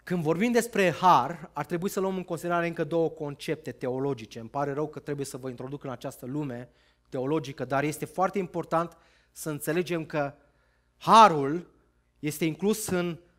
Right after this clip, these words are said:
trei concepte, da? Vorbim despre dreptatea lui Dumnezeu, vorbim despre mila lui Dumnezeu și vorbim despre harul lui Dumnezeu.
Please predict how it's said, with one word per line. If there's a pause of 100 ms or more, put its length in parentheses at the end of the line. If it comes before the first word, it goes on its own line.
(280)
trei
concepte,
da? (760)
Vorbim
despre
dreptatea
lui
Dumnezeu, (720)
vorbim
despre
mila
lui
Dumnezeu (380)
și
vorbim
despre (360)
harul
lui
Dumnezeu.